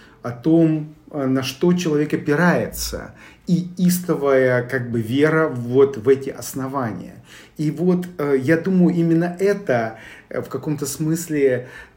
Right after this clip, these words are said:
м, уберегло его от, э, вот этих вот, э, нарративных, э, как бы, так сказать, шатаний и всякого рода вот этих вот соблазнов. В-,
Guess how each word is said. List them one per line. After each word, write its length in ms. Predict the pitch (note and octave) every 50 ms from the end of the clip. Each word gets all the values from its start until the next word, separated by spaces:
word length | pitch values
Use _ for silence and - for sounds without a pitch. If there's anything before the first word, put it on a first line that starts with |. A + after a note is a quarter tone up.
| - - -
м, 200 | - C3+ - - -
уберегло 960 | E3+ D3+ - D3+ D#3 C#3+ D3 C3+ C3+ D3+ D#3+ F#3+ F#3 D#3 A#2 G#2 G#2 G#2+ A2 - - - _ _ - -
его 580 | A#2 A#2 C3+ B2 C3+ E3 E3+ F3 F3 F3 F3 -
от, 320 | D3 C#3 C#3 C3+ C#3 - - - -
э, 160 | D3 C#3 C3+ B2+
вот 200 | A#2 C3+ C#3 C#3
этих 260 | C3 - B2+ - -
вот, 240 | B2 B2+ C3 C3 B2 - - -
э, 340 | - - - - - - - -
нарративных, 1000 | C#3 D3 D3 D3 C#3+ C3+ C#3 - D3+ D#3 C3+ D3 D3 C#3+ C3+ B2+ - - - -
э, 520 | C#3+ C#3 C#3+ C#3+ C#3 C3+ C3+ C3+ C3 B2+ C3 -
как 160 | C3 B2 A#2
бы, 100 | A#2+ B2
так 160 | - B2+ A2+
сказать, 220 | - - A#2+ A2
шатаний 800 | - - - A#2+ - - E3 F3 F3+ F3+ E3+ D3+ D3 D3 D3 - - - - - - -
и 560 | - F3 D3+ D3+ D#3 D3+ D3 C#3+ C#3 C#3 C#3 B2+
всякого 440 | C3 - - - - - B2+ C3 C#3
рода 200 | C#3+ C#3+ C3+ C3+
вот 140 | B2 C3 B2
этих 260 | C#3+ - C3+ A#2+ -
вот 180 | C3 C3+ C3 C3+
соблазнов. 600 | - - C#3+ C3+ C#3 D3+ D#3 C3 C3 A#2+ A#2+ A#2 - - -
В-, 160 | - C#3+ C3